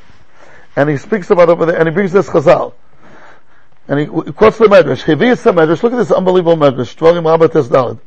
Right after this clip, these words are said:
Amar lo Moshe. Rebbeinu Shalom. Achei kol haTorah kavod v'Torah gvura shrahu einai. After all what I saw, ani met?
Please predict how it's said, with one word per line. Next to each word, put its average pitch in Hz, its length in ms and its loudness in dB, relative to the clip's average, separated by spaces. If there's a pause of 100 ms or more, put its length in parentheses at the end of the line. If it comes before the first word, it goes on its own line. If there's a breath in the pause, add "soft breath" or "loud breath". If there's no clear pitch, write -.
Amar 240 300 4
lo 208 160 2
Moshe. 165 460 -2 (680 soft breath)
Rebbeinu 175 460 0
Shalom. 160 400 2
Achei 190 400 -4
kol 285 300 2
haTorah 262 280 0
kavod 190 380 0
v'Torah 190 420 -2
gvura 165 300 0
shrahu 165 480 -6
einai. 135 260 -4 (300 soft breath)
After 180 240 -2
all 311 300 2
what 262 120 2
I 233 140 2
saw, 127 400 0 (560)
ani 135 220 -2
met? 220 360 -4